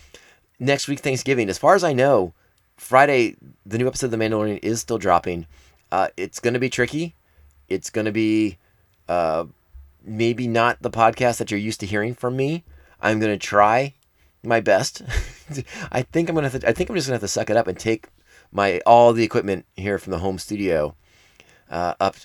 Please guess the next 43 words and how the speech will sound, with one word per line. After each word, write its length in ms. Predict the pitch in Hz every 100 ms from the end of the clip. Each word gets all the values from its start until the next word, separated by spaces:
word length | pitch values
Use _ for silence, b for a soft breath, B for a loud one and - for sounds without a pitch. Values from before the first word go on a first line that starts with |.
| -
up 160 | 101
to 460 | - 104 92 87 82 b b b -
uh, 140 | 85
where 260 | 87 98 95
we 160 | 92
are 260 | 90 85 78 _ _ -
gonna 180 | 104 95
be 220 | 95 90
spending 300 | 82 101 95
Thanksgiving 460 | 87 92 98 90 85
isolated, 600 | - - 85 78 64 - b b b b
away 240 | 92 104
from 160 | 104 104
people, 240 | 113 123
just 160 | 120 92
like 220 | 87 92
a 40 |
little 220 | 87 95 90
cabin 520 | - 92 107 127 131 _ _
in 120 | 120
the 80 | 113
woods 180 | 110 120
kind 140 | 135
of 60 | 135
situation. 520 | 139 143 143 160 160 - _ _ _ _ _ _ _ _ _ _ - B B B B _ -
But 120 | 110
I 20 |
think 120 | 110
I'm 40 | 131
gonna 80 | 127
have 60 |
to 60 | 123
take 160 | 104
the 60 | -
gear 280 | 87 78 -
because 440 | 85 80 90 82 76
there's, 320 | 57 101 101
there's 240 | 117 117
no 200 | 104 123
way 220 | 117 104 -
I 120 | 92
can't 420 | - 104 92 -
do 400 | 95 90 76 -